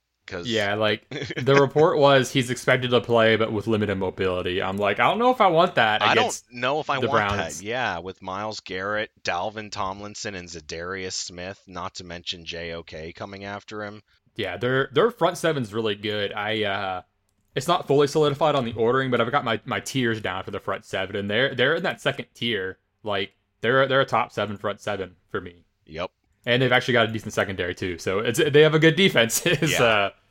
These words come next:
Speaker 2: is the point. So they're, like, their game plan for sure is gonna be to try to keep this low, slow, gross, and it's Nick Chubb. Uh, I, I, I looked this up short recently, but he, he tends to do pretty well against the Bengals.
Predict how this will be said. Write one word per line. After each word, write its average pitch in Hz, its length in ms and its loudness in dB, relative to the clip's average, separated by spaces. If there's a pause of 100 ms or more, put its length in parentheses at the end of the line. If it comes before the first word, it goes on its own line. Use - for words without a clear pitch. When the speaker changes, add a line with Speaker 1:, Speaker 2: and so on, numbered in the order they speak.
(260)
Speaker 2:
is 113 160 0
the 117 80 -4
point. 107 280 2
So 110 120 2
they're, 127 160 6
like, 113 160 2
their 160 120 6
game 127 200 6
plan 104 160 0
for 101 160 -4
sure 104 240 4
is 98 100 0
gonna 95 180 -4
be 92 380 -4 (320)
to - 80 -4
try 110 220 4
to 110 80 2
keep 110 240 -2
this - 320 2 (440)
low, 104 380 4
slow, 101 440 4
gross, 98 640 -2 (280)
and 98 200 0
it's - 260 -8 (340)
Nick 160 280 2
Chubb. 131 520 6 (280)
Uh, 104 340 2
I, - 80 0 (100)
I, 139 140 4
I 143 140 6
looked 202 220 4
this - 140 -2
up 156 120 2
short 131 200 4
recently, 151 360 2
but 123 160 2
he, 147 400 2
he 143 120 -2
tends 131 320 0
to 110 260 2 (120)
do 104 160 0
pretty 98 220 0
well 92 160 2
against 92 240 -6
the 101 40 0
Bengals. 95 520 -2